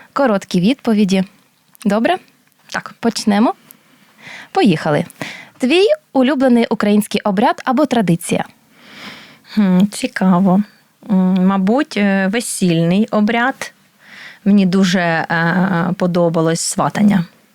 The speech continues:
Speaker 2: І всі оці моменти, які, ну, там в кожному регіоні інші, я всі не знаю, звичайно, але всі обряди, які проходять на сватання, дуже цікаві.
Speaker 1: Наступне питання. Який колір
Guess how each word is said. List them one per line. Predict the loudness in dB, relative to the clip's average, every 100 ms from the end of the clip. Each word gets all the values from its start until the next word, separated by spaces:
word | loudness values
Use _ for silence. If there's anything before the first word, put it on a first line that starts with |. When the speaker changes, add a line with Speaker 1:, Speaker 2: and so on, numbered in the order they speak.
| _ _
Speaker 2:
І | -6 -6
всі | -4 0 0
оці | 0 -2 -4 -2 0
моменти, | 2 2 2 2 0 0
які, | -4 -4 -4 0 2
ну, | 2
там | 0 0 0
в | -2
кожному | -4 -2 0 2 2
регіоні | 2 2 2 2 2 2
інші, | -2 -2 0
я | -2
всі | -4 0
не | 0 2
знаю, | 0 0 2
звичайно, | 0 0 -2 0 0 0 -4 -6 -4
але | -2 0 0
всі | -2 -2 0
обряди, | 0 0 0 -2
які | -2 -2
проходять | -2 -2 -2 -2 -4
на |
сватання, | -4 -2 -4 0 0 0 0
дуже | 2 0
цікаві. | -2 -4 -2 -2 -4 _ _ -8 -6 -8 -14 _ -6 -2
Speaker 1:
Наступне | 0 -2 0 0
питання. | 0 0 2 4 4 0 -6 -6 -2
Який | 0 0 2 2 2
колір | 0 0 2 0